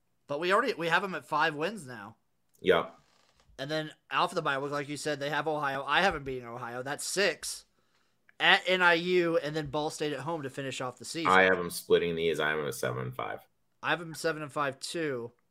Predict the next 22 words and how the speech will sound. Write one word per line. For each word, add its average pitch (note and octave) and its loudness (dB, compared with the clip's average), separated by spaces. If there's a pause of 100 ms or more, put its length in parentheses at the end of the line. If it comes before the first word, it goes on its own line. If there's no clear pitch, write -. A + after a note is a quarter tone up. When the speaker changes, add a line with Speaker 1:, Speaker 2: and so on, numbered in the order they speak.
(520)
Speaker 1:
'cause B2+ -10
I C3 -2
have C#3+ -6
them A#2 -12
splitting A#2 -10
this. A2+ -12
That's G3+ 0
a F#3+ -2
tough D3+ 0
seven C#3+ -4
and A#2 -12
five B2+ -6
though, A2 -10
'cause, C3 -8
like, D3+ -2
Miami F#3 4
of F#3+ 6
Ohio F#3 6
is D#3 -2
one E3 0
of D#3+ 2
those. D#3 -2